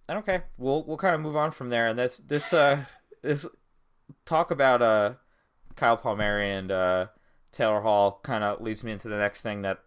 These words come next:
that I wanted to talk about. Unless there's anything else that you wanna touch on from that Cap series. Like, I understand the play was underwhelming. Um, but,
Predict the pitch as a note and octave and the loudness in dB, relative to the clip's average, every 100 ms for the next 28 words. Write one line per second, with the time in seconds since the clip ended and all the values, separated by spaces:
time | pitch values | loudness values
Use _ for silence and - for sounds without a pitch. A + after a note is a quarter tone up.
0 | - G#2+ F#2+ G2+ F#2 - F#2+ G2 G2 B2+ | -8 -4 -2 -2 -4 -4 -4 -2 -2 2
1 | D#3 E3 C#3 D3 D3+ D#3+ C#3 B2 - B2 | 2 4 2 0 -2 -2 0 0 -2 -6
2 | A#2+ G#2+ B2+ A#2 A2+ G2+ A2+ G2+ F#2+ - | -4 -2 -2 0 -2 -4 -6 -4 -6 -8
3 | _ _ _ - C3 A2 - A2 G#2 G2+ | _ _ _ -2 0 0 -2 -4 -4 -2
4 | A2+ C#3+ D#3 C#3+ D3+ C3+ B2 C#3 B2+ B2 | 2 4 4 0 -2 -2 -2 0 2 0
5 | B2 A#2+ A2+ A2+ G#2+ G#2+ _ _ _ _ | 0 0 2 0 -2 -6 _ _ _ _
6 | _ _ A#2 A2 G2+ F#2+ F2+ - _ _ | _ _ 2 4 4 2 -4 -16 _ _
7 | _ _ _ _ _ _ - A#2 A#2+ A2+ | _ _ _ _ _ _ -10 0 2 2